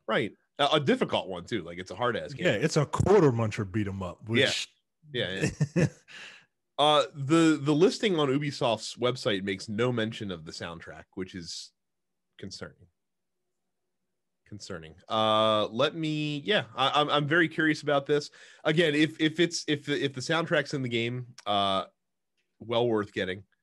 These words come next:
Speaker 1: Uh, I would also tell you that if they put the soundtrack on Spotify,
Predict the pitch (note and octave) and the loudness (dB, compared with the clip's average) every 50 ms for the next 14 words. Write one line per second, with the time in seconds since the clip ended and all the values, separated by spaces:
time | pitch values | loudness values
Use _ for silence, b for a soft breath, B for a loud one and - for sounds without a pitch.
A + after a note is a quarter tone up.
0 | _ _ _ _ _ _ _ _ _ _ _ - G2+ F#2+ F#2+ G2 F#2+ F#2+ F#2 F2+ | _ _ _ _ _ _ _ _ _ _ _ -8 -4 -2 0 0 0 0 -2 -4
1 | - _ - G#2 G#2 G2+ F#2+ G2+ G2 G#2 G#2 - - G2+ F#2+ F#2+ F#2+ - A#2 G#2 | -6 _ -2 -2 -2 0 0 -2 -2 -2 -4 -4 -6 -6 -6 -6 -8 -6 -6 -4
2 | G2 F#2+ F#2 F2+ F2+ F2+ F#2 F#2 F#2 - - F2+ G2 F#2 F2+ E2+ F2 - - G#2 | -4 -4 -6 -6 -8 -8 -8 -10 -10 -12 -10 -10 -8 -8 -8 -8 -10 -12 -10 -12
3 | F#2 F2 - G#2+ G2 - - - G#2 F#2+ F#2+ - - G2 F2+ F2 - _ _ _ | -12 -10 -12 -14 -16 -14 -12 -10 -8 -8 -8 -6 -6 -6 -6 -6 -8 _ _ _
4 | _ _ _ _ _ _ _ - G2 F#2 E2+ E2+ - - C3 D3+ D3 C3 - E2+ | _ _ _ _ _ _ _ -14 -12 -12 -12 -10 -6 -6 -4 -4 -4 -6 -10 -12
5 | D#2 D#2+ | -14 -14